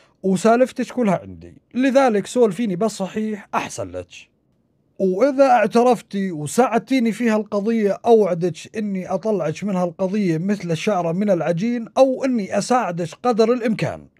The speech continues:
أي نفذة في القضاء، أي قانون، أي ثغرة، وعد شرف إلا أساعدك."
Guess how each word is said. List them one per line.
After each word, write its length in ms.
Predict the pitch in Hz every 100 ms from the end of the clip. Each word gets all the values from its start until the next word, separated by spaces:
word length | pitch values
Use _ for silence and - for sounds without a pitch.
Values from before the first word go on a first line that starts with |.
| _ -
أي 280 | 262 190 165
نفذة 400 | 254 175 156 151
في 260 | - 233
القضاء، 600 | 196 208 196 202 180 160 -
أي 140 | 226 226
قانون، 640 | - 202 196 196 180 165 -
أي 140 | 240 208
ثغرة، 520 | 247 220 220 220 214 _ _ _ _ _ _ _ _
وعد 460 | 165 180 247 180 160
شرف 380 | - 226 202 - -
إلا 280 | 226 214 175
أساعدك." 480 | - 92 82 80